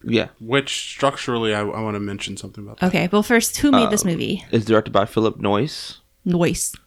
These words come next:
Speaker 1: Who also did
Speaker 2: Noyce.
Speaker 1: Dead Calm, um,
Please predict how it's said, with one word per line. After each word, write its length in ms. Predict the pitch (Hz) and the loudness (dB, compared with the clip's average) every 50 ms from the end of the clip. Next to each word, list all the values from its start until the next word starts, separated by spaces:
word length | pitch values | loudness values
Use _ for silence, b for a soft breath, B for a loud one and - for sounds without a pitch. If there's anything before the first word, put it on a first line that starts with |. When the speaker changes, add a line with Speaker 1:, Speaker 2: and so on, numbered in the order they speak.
| _ _ | _ _
Speaker 1:
Who 120 | - 110 104 | 2 4 4
also 260 | 104 117 - - 104 101 | 4 2 2 2 0 2
did 260 | 98 98 101 95 - | 4 4 4 6 6
Speaker 2:
Noyce. 480 | 370 370 370 359 349 330 - - - 110 | 8 8 8 8 8 6 4 0 -2 2
Speaker 1:
Dead 300 | - 110 104 - - - | 4 4 4 4 2 0
Calm, 840 | - - 135 117 110 107 107 110 110 110 110 110 110 113 120 127 127 _ b b b b b b b b b b b b b b b b _ _ - | 2 4 6 6 8 8 6 6 6 4 4 2 2 0 -4 -6 -10 _ b b b b b b b b b b b b b b b b _ _ 2
um, 480 | 107 101 87 87 71 53 50 52 - | 2 4 4 2 0 -2 -4 -6 -8